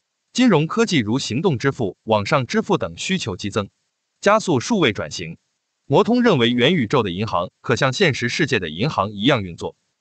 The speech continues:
因元宇宙世界也有自己的人口、G D P和货币，银行可提供跨境支付、外汇兑换、金融资产融资、交易及保管等。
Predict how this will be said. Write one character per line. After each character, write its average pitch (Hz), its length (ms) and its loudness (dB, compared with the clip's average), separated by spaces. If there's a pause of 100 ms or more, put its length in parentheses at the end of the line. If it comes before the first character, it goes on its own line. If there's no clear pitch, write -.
(200)
因 226 180 4
元 156 240 4
宇 107 120 0
宙 151 180 2
世 - 160 -2
界 104 240 -2 (100)
也 127 140 2
有 139 140 4
自 220 160 -2
己 120 100 -6
的 92 120 -6
人 87 140 -6
口、 85 280 -8 (100)
G 165 180 0
D 185 160 -2
P 127 240 -4
和 98 160 -6
货 104 180 -2
币， 107 200 -8 (480)
银 175 180 2
行 160 200 0
可 117 180 -4
提 127 100 -4
供 147 180 0
跨 170 220 2
境 117 160 -4
支 131 140 -2
付、 104 240 -4 (100)
外 180 200 4
汇 135 160 0
兑 139 160 2
换、 104 260 0 (100)
金 208 180 2
融 151 160 2
资 214 160 -4
产 107 200 -4
融 85 160 -8
资、 135 240 -2 (100)
交 190 220 4
易 135 120 -2
及 107 220 -4
保 101 180 0
管 95 160 -4
等。 90 160 -8